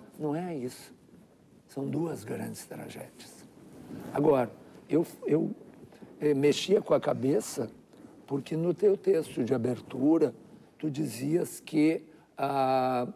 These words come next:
a onu em quarenta e sete re-, eh, repartiu Jerusalém.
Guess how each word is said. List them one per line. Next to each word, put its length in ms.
a 100
onu 340
em 100
quarenta 420
e 60
sete 460
re-, 220
eh, 280
repartiu 680
Jerusalém. 680